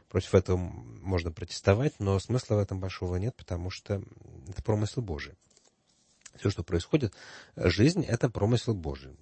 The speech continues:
Это наши поступки в нашей ответственности. А то, что происходит вокруг, это так или иначе Господь попустил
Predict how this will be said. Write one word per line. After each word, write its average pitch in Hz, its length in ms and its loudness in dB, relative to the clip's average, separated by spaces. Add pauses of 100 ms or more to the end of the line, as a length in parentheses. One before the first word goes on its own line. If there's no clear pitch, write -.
(440)
Это - 180 4
наши 135 280 6
поступки - 680 -2 (440)
в 90 200 0
нашей 98 260 4
ответственности. - 800 -2
А - 60 -20
то, - 100 4
что - 120 -6
происходит - 480 6
вокруг, 147 460 4 (520)
это 196 540 4
так 151 220 2
или 107 100 6
иначе 151 240 4
Господь 104 380 6
попустил 107 720 0